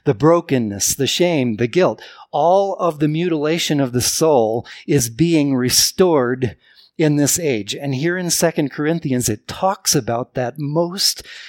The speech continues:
foundational aspect of his culture. If the Spirit is gonna be welcome in our lives to grow us, to transform us into what God's trying to make,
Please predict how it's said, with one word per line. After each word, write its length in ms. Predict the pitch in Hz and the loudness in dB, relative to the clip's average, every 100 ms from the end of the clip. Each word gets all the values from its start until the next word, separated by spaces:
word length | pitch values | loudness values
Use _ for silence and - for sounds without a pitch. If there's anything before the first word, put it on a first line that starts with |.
| - | -20
foundational 1000 | - 156 135 135 117 151 175 - 190 170 160 | -2 0 2 0 2 2 0 -4 -4 -6 -8
aspect 640 | 151 147 - - 117 - | -8 -4 -4 -4 -8 -6
of 120 | 113 | -6
his 200 | - 123 | 0 0
culture. 720 | - - 160 147 - - - _ _ _ _ _ | -2 -4 -4 -4 -8 -12 -20 _ _ _ _ _
If 200 | - 139 | -2 0
the 100 | - | 2
Spirit 440 | 139 - 190 190 170 | 0 0 0 0 0
is 120 | 131 | 2
gonna 160 | 156 147 | 2 2
be 140 | 139 | 0
welcome 580 | 123 131 175 185 180 160 | -2 0 2 2 0 0
in 140 | 147 | 0
our 160 | 135 131 | 0 0
lives 800 | 135 151 120 98 98 113 - - - - - - | 2 2 0 -2 -6 -2 -2 -4 -14 -20 -20 -6
to 140 | 127 | -4
grow 420 | 110 113 135 170 151 | -4 0 4 4 4
us, 180 | 117 - | 0 -2
to 100 | 131 | -4
transform 720 | - 135 127 - 156 165 165 | -2 -2 -2 -4 -2 -2 -2
us 160 | - 139 | -2 -2
into 160 | 131 | -2
what 240 | 123 127 117 | 0 -2 0
God's 300 | 131 123 - | -2 -2 -2
trying 340 | 139 131 120 | -2 0 -2
to 80 | 110 | -2
make, 540 | 117 135 95 - - | -2 -2 -4 -14 -18